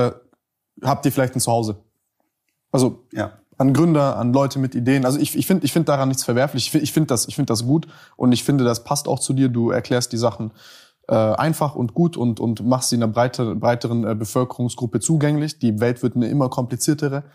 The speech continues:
Speaker 2: Das
Speaker 1: Es
Speaker 2: ist
Speaker 1: ist
Speaker 2: so,
Speaker 1: sehr
Speaker 2: ja.
Speaker 1: schwierig für
Speaker 2: Ja.
Speaker 1: Leute mitzu-, also mitzukommen
Speaker 2: Ja.
Speaker 1: auch.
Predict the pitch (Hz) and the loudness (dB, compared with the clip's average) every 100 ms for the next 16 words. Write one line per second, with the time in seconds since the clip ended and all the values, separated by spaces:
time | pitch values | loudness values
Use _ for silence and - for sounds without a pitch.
0 | - 131 113 110 123 131 - 151 143 139 | -2 0 0 0 2 2 2 2 2 0
1 | 143 180 175 143 139 139 - 127 117 113 | 0 2 2 0 0 0 -2 -2 0 2
2 | 147 147 135 - 139 135 131 139 | 0 0 -2 0 -2 0 -2 -2